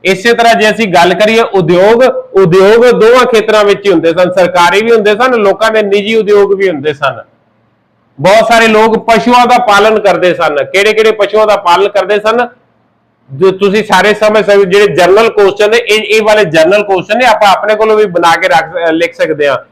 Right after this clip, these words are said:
ਕਿ ਲੋਕ ਗਾਵਾਂ, ਮੱਝਾਂ, ਬੱਕਰੀਆਂ, ਊਠ ਆਦਿ ਪਾਲਦੇ ਸਨ, ਉਹਨਾਂ ਦੇ ਕੀ ਕੀ ਵਰਤੋਂ ਹੁੰਦੀ ਸੀ, ਉਹ ਤੁਸੀਂ ਲਿਖ ਦਿਓਗੇ। ਤਿੰਨ ਨੰਬਰ ਦਾ ਤੁਹਾਡਾ ਪ੍ਰਸ਼ਨ ਤਿਆਰ ਹੋ ਜਾਣਾ ਹੈ।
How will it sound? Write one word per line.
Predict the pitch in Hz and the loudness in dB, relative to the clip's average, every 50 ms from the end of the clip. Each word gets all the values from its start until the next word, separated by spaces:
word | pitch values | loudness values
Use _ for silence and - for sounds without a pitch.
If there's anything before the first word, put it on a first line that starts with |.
| _ _ _ _ - | _ _ _ _ -4
ਕਿ | 185 190 | -2 0
ਲੋਕ | 185 180 185 196 208 214 233 254 247 247 - - - _ _ - 139 131 131 | 2 2 2 2 2 2 2 2 0 0 -4 -12 -18 _ _ -14 -10 -4 0
ਗਾਵਾਂ, | 170 165 170 170 185 202 208 208 208 196 - - - _ 151 | 2 2 2 2 2 2 2 2 2 0 -2 -6 -16 _ -4
ਮੱਝਾਂ, | 156 185 190 180 185 214 208 208 208 202 190 - - - _ _ - | -2 -2 -2 0 0 0 2 2 2 2 0 0 -4 -10 _ _ -4
ਬੱਕਰੀਆਂ, | 160 170 - 196 185 196 202 208 214 214 214 208 190 - - _ _ _ _ _ - 190 | -4 -4 -2 -2 -2 0 2 2 2 2 2 2 0 -2 -6 _ _ _ _ _ -2 0
ਊਠ | 196 214 220 214 - 202 208 | 2 2 2 0 0 0 0
ਆਦਿ | 196 190 208 202 | 0 0 0 -2
ਪਾਲਦੇ | - 190 170 160 170 185 214 220 | 0 0 2 2 2 2 2 0
ਸਨ, | 214 220 226 226 220 196 - - _ - | 0 0 0 0 -2 -4 -6 -8 _ -2
ਉਹਨਾਂ | 196 202 220 220 220 | 0 0 2 2 0
ਦੇ | 214 214 | 0 -2
ਕੀ | 214 - 220 226 196 | -2 -2 -4 -4 -2
ਕੀ | 220 226 | -2 -2
ਵਰਤੋਂ | 196 190 180 170 202 208 | 0 0 -2 0 0 -2
ਹੁੰਦੀ | 190 170 190 202 | 0 0 -2 -2
ਸੀ, | 190 233 | 0 2
ਉਹ | 233 220 | 0 2
ਤੁਸੀਂ | 214 220 208 - 208 196 | 2 0 -4 -2 -4 -4
ਲਿਖ | 175 170 170 170 | -2 -2 -2 -2
ਦਿਓਗੇ। | 175 190 196 185 170 180 170 | -2 -2 -2 -2 0 -2 -4
ਤਿੰਨ | 175 196 196 202 202 | -4 -2 -2 -2 0
ਨੰਬਰ | 202 196 196 196 185 | -2 0 0 0 0
ਦਾ | 185 | 0
ਤੁਹਾਡਾ | 185 185 170 156 160 165 | 0 0 0 0 0 0
ਪ੍ਰਸ਼ਨ | 160 - 165 160 156 175 170 160 | -2 -2 -4 -2 -2 -4 -6 -2
ਤਿਆਰ | 160 151 147 143 147 | 0 0 0 2 0
ਹੋ | 143 131 | -2 -2
ਜਾਣਾ | 117 120 120 120 117 110 | -2 -2 -2 -2 -4 -6
ਹੈ। | - | -8